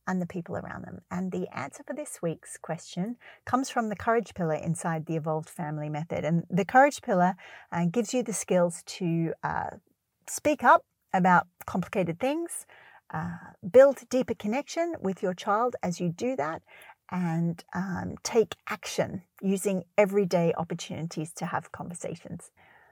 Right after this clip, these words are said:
So what many parents will do when they have this question about teaching their fifteen-year-old how to say no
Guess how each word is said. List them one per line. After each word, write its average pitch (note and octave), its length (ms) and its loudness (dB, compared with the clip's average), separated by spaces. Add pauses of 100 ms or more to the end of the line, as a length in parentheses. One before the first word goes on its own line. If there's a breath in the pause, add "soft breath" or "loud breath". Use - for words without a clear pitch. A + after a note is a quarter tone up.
(200 soft breath)
So C#4 220 2
what D4 260 6
many A#3+ 440 2
parents F#3 400 -2
will F#3 100 2
do E3+ 260 2
when F3 140 2
they F3 60 2
have F3 200 -4
this F#3 160 -6
question F#3 440 -4
about F3 280 -2
teaching F3 500 -2
their E3+ 120 0
fifteen-year-old F3 640 -2
how F3 220 -2
to F3 100 -6
say F3 240 -2
no F3 480 4